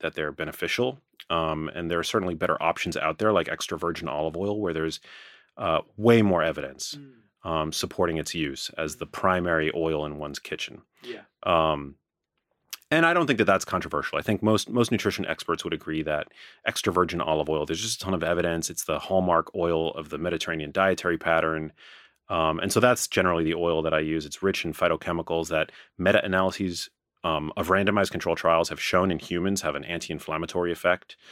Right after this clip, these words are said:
Speaker 1: I love extra virgin olive oil. But I do think that, that we, that there are a lo-, a lot of questions remain about the, uh, the consumption, the chronic consumption of refined grain, refined, bleached, and deodorized seed oils, how they affect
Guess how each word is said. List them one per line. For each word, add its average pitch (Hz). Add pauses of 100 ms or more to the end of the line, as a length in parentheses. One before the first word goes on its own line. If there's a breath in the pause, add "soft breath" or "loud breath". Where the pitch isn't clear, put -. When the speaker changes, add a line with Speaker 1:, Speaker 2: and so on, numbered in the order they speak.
(320 soft breath)
Speaker 1:
I 87
love 87
extra 82
virgin 80
olive 76
oil. 80 (440 loud breath)
But -
I 127
do 180
think 196
that, 131 (120)
that 98
we, 101 (180)
that 101
there 98
are 98
a 104
lo-, 101
a 107
lot 127
of 160
questions 127
remain 87
about 80
the, 80 (560)
uh, 78 (120)
the 95
consumption, 95
the -
chronic 127
consumption 80 (100)
of 82
refined 95
grain, 87
refined, 104 (160)
bleached, 101
and 87
deodorized 87
seed 90
oils, 82
how -
they 127
affect 95